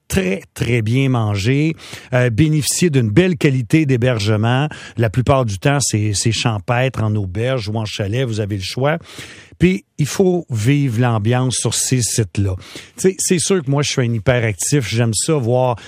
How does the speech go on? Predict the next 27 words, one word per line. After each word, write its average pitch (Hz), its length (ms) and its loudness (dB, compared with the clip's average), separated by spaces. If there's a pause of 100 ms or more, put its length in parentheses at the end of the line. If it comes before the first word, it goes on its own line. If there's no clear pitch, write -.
(220)
des 120 240 2
jeunes, 135 340 2
non 127 200 0
pas 139 200 2
sur 113 260 -2
leur, 110 320 0
euh, 104 400 0
cellulaire 127 800 0
ou 117 60 -8
sur 110 260 -4
leur 117 140 -4
tablette, 127 540 -4 (240)
mais 135 100 2
des 117 200 0
jeunes 147 340 0
qui - 120 -4
sont 127 220 -2
en 117 140 -4
train 131 260 -2
de 107 200 0
jouer, 123 540 0 (340)
de 127 100 2
profiter 143 560 0
de 131 100 0
la 113 80 4
vie. 117 240 0 (340)
Alors, 151 360 2